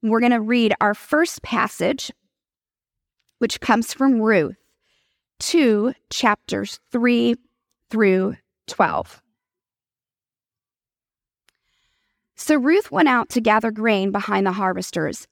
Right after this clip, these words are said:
and as it happened, she found herself working in a field that belonged to Boaz, the relative of her father-in-law, Elimelech. While she was there,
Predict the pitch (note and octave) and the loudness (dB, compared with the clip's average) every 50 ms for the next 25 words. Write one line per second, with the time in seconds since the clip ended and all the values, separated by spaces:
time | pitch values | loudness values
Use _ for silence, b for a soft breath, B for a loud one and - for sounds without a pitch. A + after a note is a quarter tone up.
0 | _ - G#3 G3+ - - A3 B3+ D#4 D#4+ - - - - - D4 C#4 C4+ C4+ - | _ -6 -6 -6 -4 -2 0 0 0 0 0 -4 -6 -6 -4 -2 -2 -2 0 -2
1 | F#3+ F3 E3+ G3+ G#3+ A3 - - _ _ _ - - - - C#4 C4+ B3 - - | -2 -2 -2 -2 -2 -2 -4 -8 _ _ _ -14 -8 -4 0 0 0 0 0 0
2 | B3 A#3+ B3 C4 B3+ - C#4+ C#4+ - - - G#3 G3 G#3 A3+ G#3+ A3 A#3 B3+ C#4 | 2 2 2 0 0 -2 -2 -4 -2 0 0 0 0 -2 -4 -8 -4 -2 0 0
3 | C#4+ - A#3+ G3+ F3+ F#3+ G#3 A#3 - _ _ _ _ _ - A#3 A#3 G#3+ - - | 0 0 -2 -2 0 0 -2 -2 -4 _ _ _ _ _ 0 0 0 0 -2 -2
4 | - D4 C4+ G#3+ F#3+ F#3+ F#3+ G3+ - - G3 G#3+ G#3+ - - G#3+ G#3 G3 F3+ F3+ | 0 2 2 2 2 0 0 -2 -4 -2 0 0 0 0 0 -2 0 0 0 -2
5 | F#3 - G#3+ F#3+ G3 G3+ G3+ G3 F3 F3 B2+ C3 - - - - - _ _ _ | -2 -2 -4 -2 0 0 0 0 0 -2 -4 -6 -10 -12 -16 -20 -20 _ _ _
6 | _ _ _ _ _ _ _ _ _ - A#3 A#3 A3 A#3 A3 C4 D4+ E4+ - - | _ _ _ _ _ _ _ _ _ -2 -2 0 2 4 4 4 2 2 0 -2
7 | F#4 D#4+ C#4+ - - A#3 A#3 - C4+ B3+ A#3+ - - A#3+ A#3 A#3 A3+ G3+ F#3+ F3+ | -2 -2 -2 0 0 0 0 -2 -4 -6 -2 0 2 2 2 2 2 0 0 0
8 | F3+ F3 E3+ F3+ F#3 G3 - - - G#3+ G3+ G3+ F#3 F#3+ F3+ F3+ E3+ D#3 - _ | 0 0 0 0 0 -2 -6 -6 -4 -2 0 0 0 0 -2 -2 -4 -4 -6 _
9 | _ _ _ _ _ _ _ _ _ _ _ _ _ _ _ G3+ G#3 A3 G3+ G3+ | _ _ _ _ _ _ _ _ _ _ _ _ _ _ _ -4 0 0 2 2
10 | A3 - - - C#4+ D4 D#4 E4 E4 - B3+ A3+ G#3 F#3+ F#3 F#3 F#3+ G3+ A3+ | 0 0 0 0 0 2 2 0 0 0 0 0 0 2 0 0 -2 -2 -6